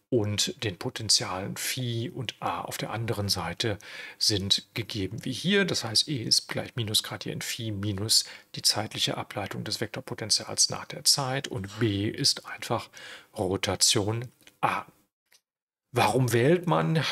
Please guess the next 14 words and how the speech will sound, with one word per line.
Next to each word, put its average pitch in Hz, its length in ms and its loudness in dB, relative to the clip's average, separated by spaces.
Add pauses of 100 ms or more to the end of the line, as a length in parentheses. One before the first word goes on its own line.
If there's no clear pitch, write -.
(140)
diese, 117 440 4 (120)
äh, 104 260 0
Potenziale 104 680 0
genau 101 580 0
in 117 440 -2
dieser 104 600 2 (140)
Art? - 640 0 (400)
Naja, 117 240 2
das - 220 4
liegt 123 240 -4
daran, 117 500 0
dass - 220 0
mit 120 180 -4
den 110 220 -4